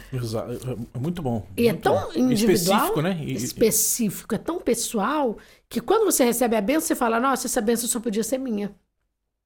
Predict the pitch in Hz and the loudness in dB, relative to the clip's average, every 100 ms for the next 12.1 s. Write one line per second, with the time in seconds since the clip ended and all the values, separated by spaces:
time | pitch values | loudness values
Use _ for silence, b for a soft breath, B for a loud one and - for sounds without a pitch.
0 | _ 120 113 113 156 185 233 240 285 294 | _ -8 -6 -6 -6 -4 0 2 2 0
1 | 294 247 220 208 196 180 170 165 190 165 | 0 2 2 2 -2 -4 -4 -2 -2 -2
2 | 156 208 202 262 226 - - 185 185 185 | 0 0 2 0 2 -2 -6 -8 -6 -4
3 | 165 165 254 330 320 - 214 302 359 b | -2 0 -2 -2 -6 -6 -4 -4 -8 b
4 | b _ 190 175 190 165 - 170 - 170 | b _ -4 -2 -2 -4 -2 -4 -4 -6
5 | 175 - - 170 165 175 156 - 165 196 | -8 -8 -8 -4 -4 -4 -6 -6 -4 0
6 | 233 240 226 202 233 233 B B 117 180 | 0 0 -2 -2 -2 -4 B B -2 -2
7 | 131 165 175 170 - - - 175 170 185 | 0 0 -2 -4 -8 -12 -6 -6 -4 -4
8 | 175 156 156 165 - 196 208 226 - - | -2 -2 -4 -6 -4 -4 -2 -4 -6 -12
9 | b b - 190 202 214 190 185 180 180 | b b -6 -4 -2 -2 0 0 0 0
10 | 185 185 - - 170 170 196 202 - B | 0 -2 -4 -4 -4 -4 -4 -4 -6 B
11 | - 277 285 208 240 311 427 311 240 - | 2 4 4 6 6 8 4 2 2 0
12 | - | -2